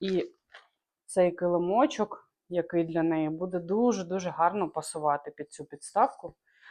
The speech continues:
Там просто гарбузики якраз таки в клітинку. Цей такого самого розміру, з такого ж матеріалу. В принципі, непогано. Я думала, він буде більш цупкий, він м'якенький зовсім,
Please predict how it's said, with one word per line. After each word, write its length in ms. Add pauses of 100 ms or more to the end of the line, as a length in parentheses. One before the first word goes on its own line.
(160)
Там 200
просто 300
гарбузики 680
якраз 460
таки 240
в 80
клітинку. 680 (1200)
Цей 200
такого 400
самого 460
розміру, 520
з 60
такого 360
ж 100
матеріалу. 720 (540)
В 160
принципі, 580
непогано. 720 (340)
Я 180
думала, 360
він 200
буде 240
більш 360
цупкий, 520
він 280
м'якенький 680
зовсім, 500